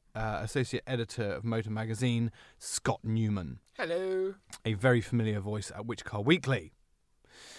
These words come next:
Speaker 1: So, without further ado, gentlemen, let's get stuck into this. We've got, uh, we've got some great topics to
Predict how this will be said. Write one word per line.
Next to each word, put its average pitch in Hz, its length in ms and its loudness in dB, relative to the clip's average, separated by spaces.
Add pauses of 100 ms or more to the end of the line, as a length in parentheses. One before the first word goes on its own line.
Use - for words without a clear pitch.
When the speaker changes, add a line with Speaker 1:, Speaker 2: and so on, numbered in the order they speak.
(800)
Speaker 1:
So, 208 360 12
without 233 260 8
further 180 200 8
ado, 185 140 6
gentlemen, 131 260 2
let's 285 120 0
get 208 140 -2
stuck 196 260 4
into 151 180 4
this. 117 240 0
We've 196 100 -8
got, - 280 0
uh, 208 160 10
we've 233 100 8
got 220 80 -2
some 240 120 0
great 190 180 4
topics 131 320 -2
to - 60 -8